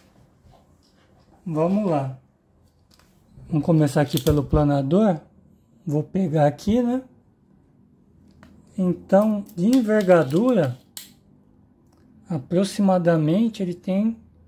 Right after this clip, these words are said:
uns vinte e dois centímetros aqui, tá, galera? E aqui, né, de comprimento,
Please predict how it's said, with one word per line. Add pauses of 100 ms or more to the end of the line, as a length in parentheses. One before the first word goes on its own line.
(600)
uns
vinte
e
dois (600)
centímetros
aqui,
tá,
galera? (3750)
E
aqui,
né,
de
comprimento,